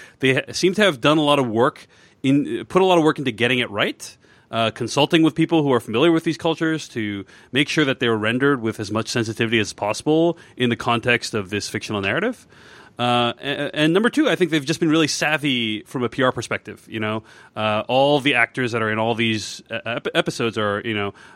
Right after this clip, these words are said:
uh, doing P R for the show, and, uh, I, I just feel like it's been a really,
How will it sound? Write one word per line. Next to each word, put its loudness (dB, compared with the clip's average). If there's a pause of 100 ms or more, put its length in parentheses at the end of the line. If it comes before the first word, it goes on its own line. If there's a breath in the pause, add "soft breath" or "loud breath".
uh, 0
doing -2
P 0
R 6
for -2
the -2
show, 4
and, 0 (360 loud breath)
uh, -2
I, 0
I 2
just 0
feel 2
like 0
it's -8
been 0
a -4
really, 0